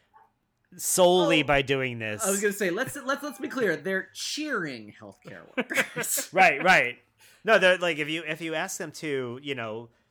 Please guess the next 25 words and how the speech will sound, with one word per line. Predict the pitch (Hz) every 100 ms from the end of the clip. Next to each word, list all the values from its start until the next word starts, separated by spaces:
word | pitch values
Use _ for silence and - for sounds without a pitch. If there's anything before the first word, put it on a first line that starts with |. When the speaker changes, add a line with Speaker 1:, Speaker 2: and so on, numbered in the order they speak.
| _
Speaker 1:
pay, | - 165 160
you | 151
know, | 131 117
pay | - 170 156
more | 156 147
money | 139 139 143 139 135
for, | 127 139 120 117 117 117 120
you | 131
know, | 120 110
in | 110
taxes | 131 135 - 117 107 104
for | - 120
these | 113
people | - 127 110
to | 113
get, | 107 104 107
you | 120
know, | 107 98 98
uh, | 104 104 101 101 104 _ _ _ _ _ _
uh, | - _ _ _
like, | 131 123
salary | 180 180 160 139
increases | 131 123 127 120 123 120 127
or | 117 117 113
for, | 127 117 113